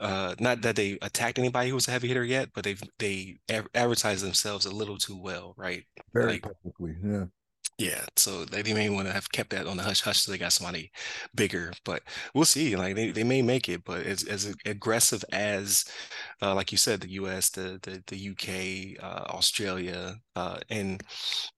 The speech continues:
Speaker 1: working together and, and taking down ransomware gangs, like, I, I think you,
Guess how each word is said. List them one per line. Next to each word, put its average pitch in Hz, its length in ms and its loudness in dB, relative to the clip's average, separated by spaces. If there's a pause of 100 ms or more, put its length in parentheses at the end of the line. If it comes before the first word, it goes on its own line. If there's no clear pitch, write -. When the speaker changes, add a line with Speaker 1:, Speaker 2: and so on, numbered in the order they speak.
(140)
Speaker 1:
working 117 260 2
together 131 600 2
and, 98 260 0
and 98 140 -2
taking 104 260 0
down 98 240 0
ransomware 107 400 0
gangs, 120 460 0
like, 92 140 -6
I, 87 120 -2 (160)
I 92 60 -8
think 95 240 -4
you, 92 160 -10